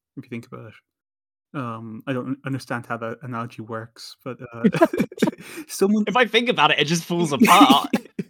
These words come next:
Speaker 1: Um, yeah, s-, much like Shrek Treasure Hunter falls apart when you think about it. Um, but
Speaker 2: I, I guess, hang on. Th-, okay, this, like, actually isn't a bit. I just, like,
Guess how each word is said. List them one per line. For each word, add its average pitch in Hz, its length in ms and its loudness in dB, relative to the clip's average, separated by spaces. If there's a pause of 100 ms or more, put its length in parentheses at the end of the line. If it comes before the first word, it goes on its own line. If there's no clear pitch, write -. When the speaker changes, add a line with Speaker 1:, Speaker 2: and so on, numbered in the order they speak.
(720)
Speaker 1:
Um, 165 560 -4 (200)
yeah, 185 300 -8 (120)
s-, - 180 -20
much 151 140 -6
like 143 100 -8
Shrek - 200 -8
Treasure 147 260 -12
Hunter 120 220 -18
falls 127 280 -16
apart 135 240 -12
when 123 100 -16
you 110 60 -18
think 131 160 -16
about 113 220 -14 (140)
it. 170 60 -12
Um, 120 400 -12 (100)
but 131 140 -6 (160)
Speaker 2:
I, 131 140 -2 (100)
I 156 80 2
guess, 233 320 -4 (520)
hang 247 300 -6
on. 110 400 -6 (1040)
Th-, 165 200 -4
okay, 147 300 0
this, 156 220 -8
like, 165 260 -4
actually 139 360 -2
isn't 131 220 -6
a 117 40 -10
bit. 123 260 -2
I 127 80 -4
just, 170 280 -10 (560)
like, 170 240 -2